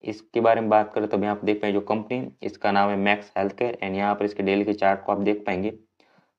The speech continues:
यहाँ पर जो कंपनी same to same जैसे हमने पहले यहाँ पर देखा था, जैसे कि यहाँ पर आप देख पाएंगे ये जो एरिया था वो एक रेजिस्टेंस एरिया था and उसके बाद ये एरिया ब्रेक हुआ and इसके बाद यहाँ पर इस रेजिस्टेंस के ऊपर हमें एनआर सेवन देखने को मिल गई है।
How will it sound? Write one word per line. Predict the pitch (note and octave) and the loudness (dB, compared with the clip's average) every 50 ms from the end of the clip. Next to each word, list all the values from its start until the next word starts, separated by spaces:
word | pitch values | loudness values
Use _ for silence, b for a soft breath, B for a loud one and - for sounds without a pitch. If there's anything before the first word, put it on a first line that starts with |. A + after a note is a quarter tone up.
| _ | _
यहाँ | - G2+ G#2+ A2+ | -4 -2 0 2
पर | A2 B2+ B2 | 4 6 6
जो | A#2+ A#2 | 6 6
कंपनी | A#2 A2 G#2+ G#2+ G#2 A2+ A2+ A#2 B2 B2 - - _ _ | 4 2 0 2 -2 -4 -4 -4 -4 -8 -12 -18 _ _
same | _ - G#2+ G#2+ A2 | _ -6 -4 -2 -2
to | G#2+ A2 | -4 -4
same | G#2+ A#2 A2 G2+ | -4 -4 -2 0
जैसे | G2+ G#2 G2+ - | 0 0 0 0
हमने | G#2 G#2 G#2 G#2 | 0 0 0 0
पहले | G#2 - - G2+ G2 G2+ | -2 0 0 0 2 2
यहाँ | G#2 G2+ G2+ | 0 0 0
पर | - F#2+ | 2 2
देखा | F#2+ G2 F#2 G2 F#2+ | 2 2 2 0 -2
था, | G#2+ A#2 B2 - _ _ _ _ _ - | -4 -6 -8 -12 _ _ _ _ _ -2
जैसे | A2 A2 A2 A2+ A#2+ | 0 0 0 2 2
कि | A#2+ | 4
यहाँ | B2 A#2+ A#2 | 4 4 4
पर | A#2 A#2+ A#2 | 6 6 6
आप | A#2 A2 | 6 6
देख | A2 A2+ A#2 A#2 - | 4 2 2 2 0
पाएंगे | G2+ F#2+ F#2+ G#2 A2 A2+ - _ _ - - | 0 0 0 0 -2 -4 -10 _ _ -2 0
ये | A#2 A#2 | 2 2
जो | G#2+ A#2+ B2 - | 4 4 2 4
एरिया | - G#2+ G#2+ G#2+ G#2 G2 | 4 4 6 6 4 4
था | - A2+ B2 B2 - _ _ - | 2 -4 -6 -6 -10 _ _ -2
वो | G#2+ A2 A2 | 0 2 2
एक | G#2+ G#2+ - A2 | 2 0 0 0
रेजिस्टेंस | G2+ G2+ G2 F#2+ - - A2+ G#2+ - | 0 0 0 -2 -2 -6 -4 0 2
एरिया | G2+ G2 G2 F#2+ | 2 2 2 2
था | - A#2+ - - | 0 -2 -4 -2
and | G#2 G#2 G2+ G#2 | -2 0 0 -2
उसके | G#2 - - G#2+ | -2 -2 0 2
बाद | G#2+ G#2 G2 G2 | 4 4 4 6
ये | G2+ G2+ | 4 4
एरिया | G2 F#2 G2+ F#2+ | 4 2 2 2
ब्रेक | G2 A2 A#2+ A#2+ A#2+ - | 4 4 4 2 2 0
हुआ | G2 F#2 F#2 | 0 0 0
and | F#2 F#2 G2+ | 0 0 -2
इसके | G#2+ G#2 - - A2+ G#2+ | -2 -2 -2 -4 -4 0
बाद | A2 A2+ F#2+ F2+ F2 F2+ - _ _ _ _ _ _ _ | 2 2 2 2 0 -4 -12 _ _ _ _ _ _ _
यहाँ | G#2+ G#2+ G#2+ A2 A#2+ | -6 -4 -2 -2 0
पर | A#2+ - G2 F2 E2 - - _ _ _ _ - | 0 0 0 0 -2 -6 -14 _ _ _ _ -10
इस | A2+ - - | -10 -4 0
रेजिस्टेंस | G#2 G#2 G#2 G#2 - A2+ A2 G#2+ - | 2 2 2 2 0 -2 -2 -2 -2
के | - A#2 | 0 0
ऊपर | A2+ A2+ - - A#2 G2+ | 0 2 2 2 2 2
हमें | G2+ G2+ G2 | 2 0 0
एनआर | G2+ G#2 G#2 G#2+ G#2+ G#2 | 0 0 0 0 -2 -2
सेवन | - G#2+ G2+ G2+ | -2 -2 0 2
देखने | G2 G2+ G2+ - A#2 | 2 2 0 -2 -4
को | - C3 A#2 | -2 0 2
मिल | G#2 G2 F#2 | 2 2 2
गई | F2+ F2+ E2+ | 0 -2 -4
है। | E2+ - | -4 -8